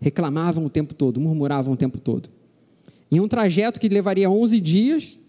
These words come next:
eles passaram quarenta anos lá dentro. Mas por quê? Porque eles reclamavam. E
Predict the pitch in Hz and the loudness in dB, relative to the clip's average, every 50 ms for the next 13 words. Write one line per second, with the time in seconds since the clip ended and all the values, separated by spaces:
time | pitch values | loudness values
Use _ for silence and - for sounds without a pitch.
0 | _ _ - - - 120 - - 165 156 - 180 170 175 - 196 170 156 170 196 | _ _ -16 -12 -10 -8 -4 -4 -4 -2 -2 -2 -2 0 0 0 0 0 0 0
1 | 208 - 208 185 160 139 123 117 113 139 143 127 120 117 - - - - - _ | 0 0 0 -2 0 0 0 0 0 0 0 0 0 0 -2 -4 -10 -14 -20 _
2 | _ _ _ _ _ _ _ _ _ _ _ _ _ - 123 110 - - 180 - | _ _ _ _ _ _ _ _ _ _ _ _ _ -6 -4 -2 0 -2 -2 0
3 | - 185 131 110 - - - _ _ _ _ _ _ _ _ - - 143 135 - | 0 -2 -2 -2 -6 -14 -20 _ _ _ _ _ _ _ _ -4 -2 -2 0 0
4 | - 175 170 156 - - - - 165 170 180 170 147 120 113 110 175 196 190 - | 0 0 0 0 -2 -8 -6 -2 0 0 2 0 0 2 2 2 2 2 0 -2
5 | - 185 156 147 143 135 123 117 110 - 135 139 _ _ _ _ _ _ - - | -4 -4 -2 -2 -2 -2 -2 -2 -4 -6 -8 -10 _ _ _ _ _ _ 0 0
6 | 226 269 294 294 | 2 2 0 -2